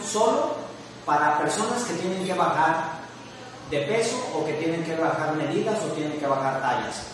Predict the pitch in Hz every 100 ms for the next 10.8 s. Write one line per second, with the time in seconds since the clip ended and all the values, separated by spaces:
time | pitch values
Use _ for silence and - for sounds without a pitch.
0 | - - - - 143 143 143 139 143 143
1 | 143 143 220 226 254 269 240 214 196 170
2 | - - - - 160 160 202 220 202 175
3 | 160 185 202 196 - 185 180 180 175 185
4 | 180 220 247 247 226 226 220 - - -
5 | - 160 190 202 - - - - - -
6 | 170 175 - 165 156 156 156 170 185 180
7 | 160 202 196 233 233 - 175 156 151 156
8 | 156 156 202 196 - - - - - -
9 | - - - - - - - 139 143 151
10 | - 202 208 277 277 277 277